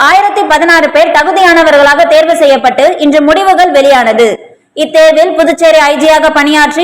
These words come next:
ஓய்வு பெற்ற சந்திரனின் மகள் வினோதினி யூ பி எஸ் சி தேர்வில் அறுபத்தி நான்காவது இடம் பிடித்துள்ளார். இதையடுத்து தனது குடும்பத்தினர் மகிழ்ச்சியை வெளிப்படுத்தினர். அதைத் தொடர்ந்து வினோதினி கூறியதாவது, "நான் மருத்துவராக உள்ளேன். தனியார் மருத்துவக் கல்லூரியில் பணியாற்றி வருகிறேன்.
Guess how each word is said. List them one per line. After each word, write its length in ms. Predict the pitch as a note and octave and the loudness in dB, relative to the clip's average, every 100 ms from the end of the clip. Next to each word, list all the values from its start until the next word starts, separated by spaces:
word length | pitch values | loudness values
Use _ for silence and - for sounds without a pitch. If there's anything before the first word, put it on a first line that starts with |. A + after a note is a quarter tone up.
| E4 | 0
ஓய்வு 200 | D4+ D#4 D4 | 2 2 0
பெற்ற 180 | D4 C#4+ C#4+ | -2 -2 -2
சந்திரனின் 440 | C#4 D#4 D#4 C#4+ C#4 | 0 0 0 0 0
மகள் 200 | C#4 C4 | 0 0
வினோதினி 420 | C4+ D4 C#4 C#4 F4+ - - _ E4 | 2 2 2 0 -2 -6 -20 _ -4
யூ 60 | G4+ | -2
பி 80 | G#4 G4+ | 0 0
எஸ் 80 | G4+ | 0
சி 60 | D4+ | 0
தேர்வில் 320 | C#4+ C4+ F4 C4 | 0 2 2 2
அறுபத்தி 320 | E4+ G4+ G4+ E4 | 0 -2 -2 0
நான்காவது 420 | D#4 F4 F4 E4+ D4 | 0 0 0 0 0
இடம் 160 | D4+ D4+ | -2 -2
பிடித்துள்ளார். 540 | C4 B3 A3+ A#3 A3 - - - _ D4+ | -2 0 0 0 -2 -6 -16 -20 _ -2
இதையடுத்து 460 | D#4 D#4 D4+ D#4 F4+ | 0 2 2 0 0
தனது 200 | D#4+ D4+ D#4 | 0 0 0
குடும்பத்தினர் 520 | D#4+ E4 E4 D4+ F4 D4 | 0 0 0 0 0 0
மகிழ்ச்சியை 420 | C#4+ F4+ E4+ F4 D4 | -2 -4 -2 0 0
வெளிப்படுத்தினர். 680 | C#4 A#3+ B3 B3 A#3 A3 - - _ _ _ _ C4+ | 0 0 -2 -2 0 -2 -4 -16 _ _ _ _ -2
அதைத் 240 | D4+ D#4 | 0 0
தொடர்ந்து 320 | D#4 D#4 D#4 F4+ | 0 0 0 0
வினோதினி 400 | D#4 D#4 D#4+ D#4 D4 | 0 0 0 -2 -2
கூறியதாவது, 600 | D#4 D#4 D4 C#4 C4+ C#4 F4+ - - C4 | 0 0 2 2 2 0 0 -4 -10 -4
"நான் 180 | D#4+ F4+ | -2 0
மருத்துவராக 600 | D4+ F4 G4 F#4 F#4 F4 D#4+ | 0 2 2 2 2 2 0
உள்ளேன். 280 | B3+ C4 E4 - - - D4+ | 0 0 -2 -4 -16 -6 -2
தனியார் 360 | F4 G4+ G4+ E4 | 0 2 2 0
மருத்துவக் 380 | D#4 F4 E4+ D#4 | 0 0 0 0
கல்லூரியில் 460 | D4 D4 D4+ F4+ C#4+ | 2 2 0 -2 -4
பணியாற்றி 400 | D#4 E4+ E4+ D#4 | -2 -2 -2 0
வருகிறேன். 400 | C4 A#3+ B3 D4 | 0 0 0 0